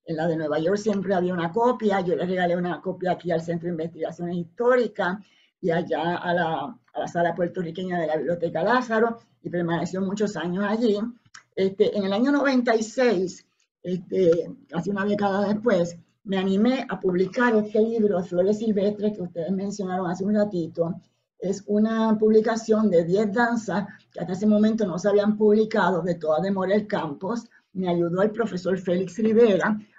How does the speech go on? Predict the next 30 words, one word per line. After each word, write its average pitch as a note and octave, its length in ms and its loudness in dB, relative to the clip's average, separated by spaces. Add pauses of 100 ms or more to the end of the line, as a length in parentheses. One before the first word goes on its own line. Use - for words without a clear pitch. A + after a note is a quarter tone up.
Había E3+ 320 0
que G3 160 2
primero F#3+ 480 0
determinar F3+ 640 2
la G3+ 100 4
autenticidad E3+ 840 0
de F#3 80 0
la E3 160 2
obra G#3+ 520 4
con E3+ 120 -4
la D3+ 100 -4
caligrafía, E3+ 880 2
que - 80 -6
estuviera E3+ 500 -2 (280)
firmada, G#3+ 920 2
etcétera, F#3+ 340 -4
etcétera. G#3 680 0 (120)
Transferirla, G#3 960 2
acuérdense, G3 340 0
en G#3+ 60 0
el G3 80 0
año G#3 100 4
noventa G3 300 2
y G3+ 40 2
seis, G3 340 2 (340)
a F3 100 0
lápiz, G3+ 640 2
copiarla G#3 600 4
a A3 40 2
mano, G#3 480 0